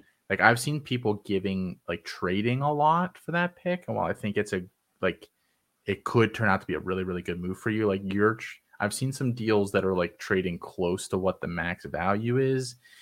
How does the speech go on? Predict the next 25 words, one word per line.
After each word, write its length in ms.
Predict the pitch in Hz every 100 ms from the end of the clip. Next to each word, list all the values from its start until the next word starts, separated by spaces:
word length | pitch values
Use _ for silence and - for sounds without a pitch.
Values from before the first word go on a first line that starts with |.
| - -
And 200 | 98 98
that 300 | - 101 117 123
is 160 | 113
not 500 | 107 101 98 95 - _ _
necessarily 720 | 92 95 - 85 85 85 87
the 120 | - 82
move 380 | 85 71 78
that 120 | - 69
I 80 |
would 140 | 73 69
be 240 | 65 60 -
making 380 | 64 64 - -
at 80 | -
this 140 | -
point, 160 | - 87
especially 260 | 107 104
with 120 | 98 95
this 140 | 92
being 160 | 101 98
such 220 | 104 -
a 100 | 95 _ _ -
good 260 | 92 95 98
running 240 | 87 104
back 200 | 123 139
class. 400 | 151 147 147